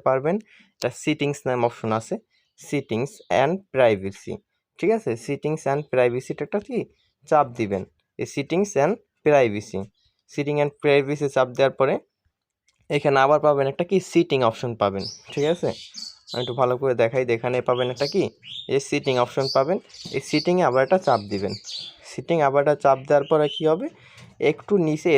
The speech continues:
স্ক্রল ডাউন করবেন, একটু নিচে স্ক্রল ডাউন করুন। স্ক্রল, স্ক্রল ডাউন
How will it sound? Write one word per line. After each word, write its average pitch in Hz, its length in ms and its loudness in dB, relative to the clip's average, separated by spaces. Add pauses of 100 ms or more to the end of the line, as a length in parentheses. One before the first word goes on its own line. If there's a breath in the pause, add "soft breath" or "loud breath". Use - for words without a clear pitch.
স্ক্রল 127 280 4
ডাউন 107 120 2 (120)
করবেন, 101 280 -2 (260)
একটু - 220 -4 (120)
নিচে 151 240 -2 (540)
স্ক্রল 143 240 0
ডাউন 113 140 2
করুন। 110 200 -4
স্ক্রল, 147 260 0 (320)
স্ক্রল 147 260 2
ডাউন 143 120 2